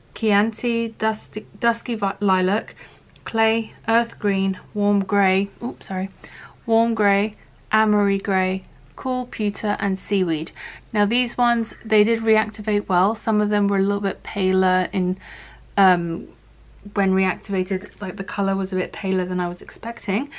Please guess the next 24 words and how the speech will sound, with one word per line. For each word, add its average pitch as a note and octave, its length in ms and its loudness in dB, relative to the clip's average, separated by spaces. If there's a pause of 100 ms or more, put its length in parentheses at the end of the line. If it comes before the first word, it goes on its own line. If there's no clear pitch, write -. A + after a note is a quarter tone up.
(260)
However, G#3 800 4
um, F#3+ 420 0
they G3+ 120 2
did G#3+ 180 2
reactivate G#3 520 -2
pretty G#3 240 -2
well. G#3 340 0
Some A#3 320 -2
of B3 80 -6
the B3 80 -2
colours, A#3 600 -2 (960)
um, F#3+ 580 2
most C4+ 420 2
of A3 100 -2
them G3 460 0 (100)
seem A3 380 -2
to A#3+ 120 -4
have G#3+ 100 -2
managed G#3+ 340 0
to G#3 60 -6
get G#3 220 0
up - 300 0
the F#3+ 60 -4
pencil F#3+ 720 -2